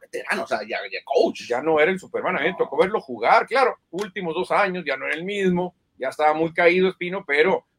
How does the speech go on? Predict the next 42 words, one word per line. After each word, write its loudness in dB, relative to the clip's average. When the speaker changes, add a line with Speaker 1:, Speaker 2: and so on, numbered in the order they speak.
Speaker 2:
te -4
queda 8
el 4
recuerdo, -2
Cristian, -12
el -8
recuerdo -2
es -10
que -6
nunca -2
se -10
te -14
va -8
a -8
borrar, -8
¿eh? -12
Speaker 1:
Bueno, 0
ahí 6
recordamos 4
entonces -6
a -2
don -4
Héctor -6
Espino -4
González. -4
Bueno, -2
ahora 4
sí, -4
empezamos -6
con -4
el -6
guión -4
del -2
programa. 2
Speaker 2:
Empezamos 6
con 6
noticias 0
tristes, 6
sobre -4
todo 2
para 4
mí. -2